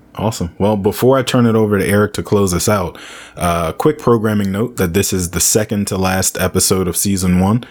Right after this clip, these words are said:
Uh, I know, breaks my heart too. Uh, but stay tuned, uh, to the Tech Money Podcast channel in your podcast app,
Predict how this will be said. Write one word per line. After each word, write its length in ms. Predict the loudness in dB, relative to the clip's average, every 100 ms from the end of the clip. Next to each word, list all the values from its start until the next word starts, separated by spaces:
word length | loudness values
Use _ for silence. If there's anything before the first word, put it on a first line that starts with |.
| -20 -10
Uh, 220 | -4 -2
I 100 | -2
know, 280 | -2 -2 -4 -2
breaks 260 | 0 0 -2
my 160 | -2
heart 260 | 0 -2 0
too. 280 | 0 0 -4 -20 -20 -6
Uh, 340 | -4 -2 -2
but 160 | -2 0
stay 260 | 0 -2 -2
tuned, 500 | -2 -2 -2 -4 -6
uh, 220 | -2 0 0
to 120 | 0
the 100 | 0
Tech 240 | 0 0
Money 260 | 2 2 0
Podcast 720 | -4 -4 -4 -2 0 0 0
channel 400 | -2 0 0 -2 0
in 200 | 2 4
your 220 | 2 0
podcast 560 | 0 -2 -2 -2 -4
app, 260 | -4 -6 -8